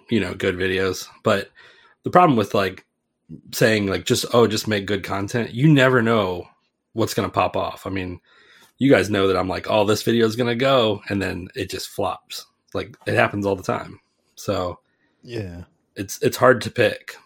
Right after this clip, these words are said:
Speaker 1: what, I mean, you just do, that's why you just play the game of put out as much as you can and hope one of 'em, you know, it's like playing the lottery. Like, just put out as much as you can and hopefully one hits.
Speaker 2: Yeah, I guess. Yeah. I don't think there is a recipe to it.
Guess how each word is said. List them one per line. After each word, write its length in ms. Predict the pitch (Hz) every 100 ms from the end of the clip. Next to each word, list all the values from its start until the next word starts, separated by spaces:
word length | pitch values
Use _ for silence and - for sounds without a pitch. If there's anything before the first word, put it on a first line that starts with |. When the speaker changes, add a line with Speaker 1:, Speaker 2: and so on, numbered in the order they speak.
| _
Speaker 1:
what, 300 | 110 101 98 - - _ _ _ _ _ _ _ _ _ -
I 60 | 127
mean, 120 | 117
you 60 | 110
just 160 | 107
do, 280 | - 104 98 - _ _ _ _
that's 180 | 123 127
why 180 | 127 113
you 100 | 107
just 200 | 104 -
play 160 | 110
the 80 | 101
game 260 | 95 98 98
of 220 | 87 - _ -
put 140 | 127
out 140 | 95
as 100 | 87 101
much 140 | 92
as 120 | 90
you 60 | 92
can 420 | 101 95 90 90 - _ _
and 80 | 101
hope 180 | 104 95
one 180 | 95 95
of 100 | 92
'em, 280 | 95 95 -
you 100 | -
know, 80 | 107
it's 220 | 104 113 139
like 220 | 110 -
playing 180 | 127 90
the 60 |
lottery. 400 | 92 95 87 90 -
Like, 220 | 92 90
just 200 | - -
put 80 | 120
out 80 | 107
as 80 | 104
much 140 | 110
as 100 | 98
you 60 | 90
can 240 | 107 95
and 60 | 85
hopefully 260 | 98 98 95
one 180 | 92
hits. 420 | 92 92 - - - _ _ _ _
Speaker 2:
Yeah, 260 | 98 113 131
I 80 | 120
guess. 460 | 104 127 127 - -
Yeah. 180 | 110 107 - - _
I 60 | 131
don't 140 | 143
think 140 | 113 110
there 120 | 113
is 140 | 110
a 80 | 101
recipe 560 | 98 101 - 92 92 90
to 220 | - 92
it. 100 | 90